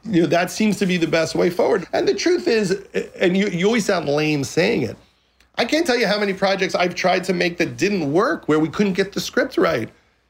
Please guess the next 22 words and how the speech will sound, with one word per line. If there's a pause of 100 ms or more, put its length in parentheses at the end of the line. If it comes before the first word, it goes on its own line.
(140)
You
know,
I
did
a
pilot
with
Kevin
Hart
in
two
thousand
and
two.
I
was,
like,
the
first
guy
to
go,